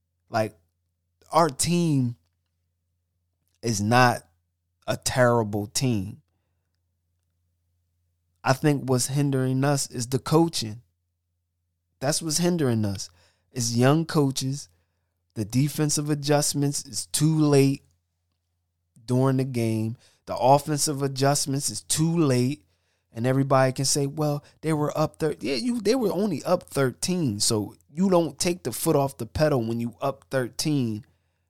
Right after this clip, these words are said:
because in the National Football League, a touchdown can change everything, which it did. Once we scored that touchdown, we cut it to six. And we did have a, a two-point conversion in there to cut it to six. So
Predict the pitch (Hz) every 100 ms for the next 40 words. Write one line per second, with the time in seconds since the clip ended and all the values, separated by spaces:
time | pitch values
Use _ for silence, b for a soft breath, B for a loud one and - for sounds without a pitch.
0 | _ _ _ _ 101 107 131 120 127 113
1 | 135 151 147 131 113 156 160 131 110 104
2 | 107 101 98 _ _ _ _ 87 - 175
3 | 160 - 120 113 - 98 - 135 117 107
4 | 156 143 117 - 95 101 - _ _ -
5 | 127 - 95 101 156 147 104 113 151 -
6 | 143 - 160 156 147 139 135 165 151 -
7 | 113 113 107 - _ _ _ _ _ _
8 | _ _ - 147 - 135 120 107 - 160
9 | 156 - - - _ _ _ _ _ _
10 | _ _ _ _ _ _ _ _ _ _
11 | _ _ _ _ 127 123 120 123 147 139
12 | 131 123 120 113 117 110 143 135 - 127
13 | 120 117 127 123 117 113 113 110 110 107
14 | 104 - 117 107 117 - 127 - 113